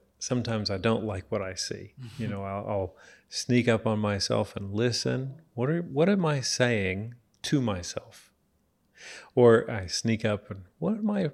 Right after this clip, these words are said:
Speaker 1: really spending my time thinking about? And, um, that's a, that's a good way to, like, catch yourself worrying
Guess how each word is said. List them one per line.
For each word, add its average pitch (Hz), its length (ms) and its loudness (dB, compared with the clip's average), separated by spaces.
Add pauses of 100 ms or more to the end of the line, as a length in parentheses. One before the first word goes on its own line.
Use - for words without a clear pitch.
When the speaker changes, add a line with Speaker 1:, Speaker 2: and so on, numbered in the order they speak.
(120)
Speaker 1:
really 123 540 0
spending 113 440 0
my 101 160 -2
time 98 300 -6
thinking - 400 -8
about? - 340 -8 (380)
And, 110 360 -4
um, 95 240 -2 (920)
that's 120 240 6
a, 104 300 4
that's 117 180 0
a 117 40 0
good 113 160 0
way 113 200 2
to, 98 200 -4 (280)
like, 120 260 -12
catch - 360 0
yourself 110 540 -2
worrying 117 640 0